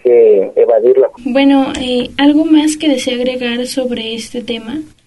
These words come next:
Speaker 1: No, digo, yo lo único que, que siempre yo digo, les digo a mis alumnos, les digo a la gente que a veces busca asesoría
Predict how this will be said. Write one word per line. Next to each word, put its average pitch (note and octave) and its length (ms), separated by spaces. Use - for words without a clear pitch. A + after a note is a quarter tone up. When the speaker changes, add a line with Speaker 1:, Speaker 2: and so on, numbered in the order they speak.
Speaker 1:
No, D#3 600
digo, C3 240
yo - 100
lo B2 140
único G#3+ 320
que, A#2+ 400
que A#2+ 120
siempre E3 340
yo D3 160
digo, C3 480
les A2+ 100
digo B2+ 140
a C3 40
mis A2 120
alumnos, A#2+ 400
les G#2+ 100
digo A2 140
a B2 60
la A2+ 80
gente A#2 320
que G#2+ 140
a G#2 40
veces A2 220
busca A2 600
asesoría G#2+ 800